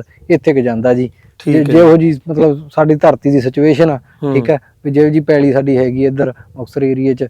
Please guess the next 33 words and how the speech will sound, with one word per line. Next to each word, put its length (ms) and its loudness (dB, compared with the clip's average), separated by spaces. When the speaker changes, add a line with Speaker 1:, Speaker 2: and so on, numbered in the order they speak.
Speaker 1:
ਵੀ 60 -4
ਸਾਢੇ 260 2
ਕੁ 80 -2
ਚਾਰ 200 0
ਸੌ 160 -8
ਕੁਇੰਟਲ 380 -8
ਝਾੜ। 140 0
Speaker 2:
ਚਾਰ 220 6
ਸੌ 160 0
ਨੂੰ 120 2
ਕਿਹੜੀ 220 4
ਵੈਰਾਈਟੀ 320 4
ਉੱਪੜੀ 320 0
ਆ 60 4
ਤੁਹਾਡੇ 260 2
ਕੋਲੇ 240 2
ਜੇ 100 -2
ਗੱਲ? 140 0
Speaker 1:
ਸਾਡੇ 220 6
ਕੋਲ 140 6
ਆਹ 120 6
ਛਿਆਨਵੇਂ 460 6
ਵੈਰਾਈਟੀ 340 6
ਹੈ 60 6
ਜੀ, 120 2
ਇਹ 140 6
ਚਾਰ 220 6
ਸੌ 120 -4
ਪਲੱਸ 300 0
ਲੰਘੀ 340 -8
ਹੈ 60 -4
ਜੀ 140 -12
ਐਤਕੀ। 280 -20